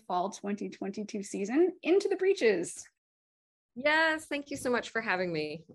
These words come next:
Speaker 1: Absolutely, of course, of course. So first off,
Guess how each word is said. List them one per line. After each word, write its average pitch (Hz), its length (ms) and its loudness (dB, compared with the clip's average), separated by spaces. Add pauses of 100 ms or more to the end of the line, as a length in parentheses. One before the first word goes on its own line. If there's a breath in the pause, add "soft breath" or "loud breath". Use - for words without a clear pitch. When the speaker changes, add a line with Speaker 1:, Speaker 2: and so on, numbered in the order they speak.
Speaker 1:
Absolutely, 330 880 0
of 240 120 -4
course, 285 300 -4
of 233 80 -10
course. 240 260 -2 (360 loud breath)
So 294 200 2
first 392 300 0
off, 403 160 2